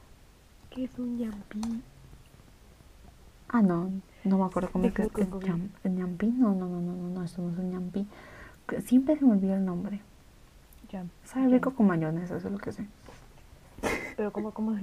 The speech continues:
Speaker 1: cómo se escribe ñampí?
Speaker 2: No, no, lo acabo de buscar y no es lo que yo pienso.
Speaker 1: Comida. Bueno, ¿qué, qué es?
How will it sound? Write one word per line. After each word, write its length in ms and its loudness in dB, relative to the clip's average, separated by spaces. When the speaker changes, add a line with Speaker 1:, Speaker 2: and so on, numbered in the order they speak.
Speaker 1:
cómo 260 -2
se 120 -10
escribe 400 -2
ñampí? 300 -2
Speaker 2:
No, 140 4
no, 220 6
lo 120 4
acabo 180 2
de 60 2
buscar 340 0
y 80 -2
no 240 0
es 280 -4
lo 60 -4
que 140 -4
yo 100 -4
pienso. 280 -6
Speaker 1:
Comida. 360 -8
Bueno, 240 -4
¿qué, 160 -6
qué 180 -4
es? 60 -8